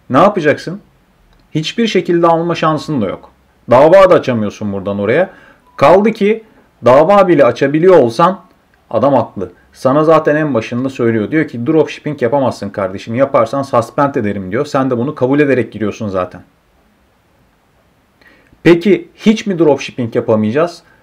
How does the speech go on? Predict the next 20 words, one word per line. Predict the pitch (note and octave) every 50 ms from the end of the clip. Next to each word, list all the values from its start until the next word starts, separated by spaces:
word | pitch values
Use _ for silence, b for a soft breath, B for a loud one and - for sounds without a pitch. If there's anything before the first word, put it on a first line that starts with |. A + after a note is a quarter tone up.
| b b -
Yapabiliriz | C3 B2+ - F3 E3+ F#3 G3+ G#3 E3 C3+
arkadaşlar. | A#2 G2+ - - G2 F#2+ - - - - - _ _ _ _ _ _ _ _ _ _ _ _ _ _ _ _ _ _ _
Müsaade | - B2+ C3+ C#3+ C#3+ - F3 F3 F3 F#3 G#3+
ettiği | G#3 F#3+ G3 - - G3+ G3+ G3+
tek | - F#3 F3+ F#3 -
bir | E3+ E3+
yol | D#3+ D#3+ D#3+ D#3+ D#3 D3
var | C#3 A#2 G#2+ G2
dropshipping | A2 A2+ A2 G#2+ - - - - G2+ F#2 F#2
için. | - - - - b b b b b b b b b b -
Amazon'dan | C#3+ C3 C3+ D3+ D#3+ E3 F#3 F#3+ G#3 A3+ G#3+
Amazon'a | G3 F#3 F#3 F#3+ F3 F#3 G3 G#3 A3 F#3+
bile | F#3 F3+
yapabilirsin | F3 D#3+ D#3+ D#3+ C#3+ C#3+ D3 D3 D3 - A#2+ G#2 F#2+
bunu. | F2 - - _ _ _ _ _ _ _ _ _ b b b b b b b b
Sadece | - - F#3 F#3 G#3 G#3+ G3 F3+ F3+ F3+
sana | - - E3+ F3+ F3+ F3
diyor | G3 G3 G3 G3
ki, | - B2+ A#2+ - - _ _ _ _ _ _ _ -
"Arkadaş, | C#3 C3+ C#3 - G3+ F3+ D3+ G2 - - - -